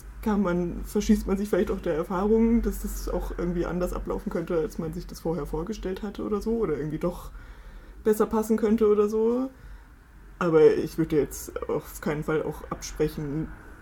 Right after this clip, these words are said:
dass du weißt, was für dich gerade die richtigen Bedingungen wären und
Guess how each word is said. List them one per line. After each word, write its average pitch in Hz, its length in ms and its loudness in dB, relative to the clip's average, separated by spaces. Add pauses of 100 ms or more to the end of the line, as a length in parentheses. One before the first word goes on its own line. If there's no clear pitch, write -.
(420)
dass 143 200 -2
du 147 380 2
weißt, 156 340 -2
was 143 140 -4
für - 100 -6
dich - 200 -8
gerade 147 520 0 (460)
die 151 80 -2
richtigen 117 360 -8
Bedingungen 135 440 -6
wären 135 340 -4 (140)
und - 400 -8